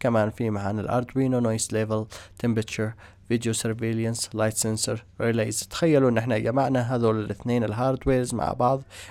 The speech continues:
ايش ممكن نصلح من مشاريع. ففرضا انا عندي مشروع روبوت، اذا كنت ممكن ان انا اصلح روبوت في الاردوينو يكون فيه سنسورز بسيطة، بس اذا اضفت اليه الراسبيري باي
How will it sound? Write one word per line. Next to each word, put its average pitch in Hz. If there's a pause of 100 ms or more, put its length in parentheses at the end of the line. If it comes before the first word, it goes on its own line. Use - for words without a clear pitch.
(120)
ايش 147
ممكن 127
نصلح 113
من 117
مشاريع. - (340)
ففرضا 131
انا 123
عندي 117
مشروع 113
روبوت، 117
اذا 117
كنت 117
ممكن 117
ان 110
انا 107
اصلح 113
روبوت 110
في -
الاردوينو 127 (380)
يكون 131
فيه 120
سنسورز 127
بسيطة، 110
بس -
اذا 107
اضفت 135
اليه 117
الراسبيري 120
باي 139